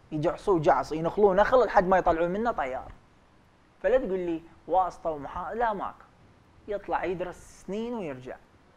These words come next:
يرجع ماخذ شهادة، ما أعطونا خذ شهادة، فهو يقدر على الطيران ويقدر يقود أي شيء. هذا كان الفيديو الأول عندنا في فقرة ترند تيوب، فيديو سقوط الطائرة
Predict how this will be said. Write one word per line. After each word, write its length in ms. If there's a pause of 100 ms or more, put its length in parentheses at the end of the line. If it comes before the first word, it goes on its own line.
(460)
يرجع 300
ماخذ 260
شهادة، 480 (800)
ما 60
أعطونا 220
خذ 120
شهادة، 400
فهو 360 (1120)
يقدر 360
على 320 (720)
الطيران 920
ويقدر 340
يقود 400
أي 240
شيء. 260 (1080)
هذا 180
كان 200
الفيديو 320
الأول 420
عندنا 260
في 280 (500)
فقرة 400 (200)
ترند 360
تيوب، 420
فيديو 420 (440)
سقوط 460
الطائرة 800